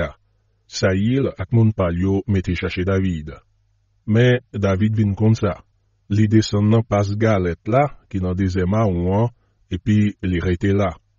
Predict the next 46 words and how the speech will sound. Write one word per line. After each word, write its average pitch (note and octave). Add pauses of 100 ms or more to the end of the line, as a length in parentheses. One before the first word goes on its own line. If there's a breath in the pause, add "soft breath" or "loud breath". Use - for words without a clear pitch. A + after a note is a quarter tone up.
(480)
Lè G2
Sa A2+
yi G#2
l G2+
vin G#2+
konn G2
sa, C#3 (180)
li G#2+
desann A2
dèyè A2
David G2
nan F#2
dezè F#2+
Maon G2
an. D#2 (640)
Sa G2+
yi A#2
l A2+ (180)
ak F#2
mesye A2
yo G2+
t -
ap F2
mache F#2+
sou G#2+
yon B2+
bò A2+
ravin F#2+
nan, D3
sou G2
flank G2+
mòd E2+
lan, A#2+ (400)
David G#2+
menm C#3
ak G#2
mesye A2
pa F2
l F2+
yo B2+
t -
ap G2
mache G2
sou A2
lòt B2
bò F#2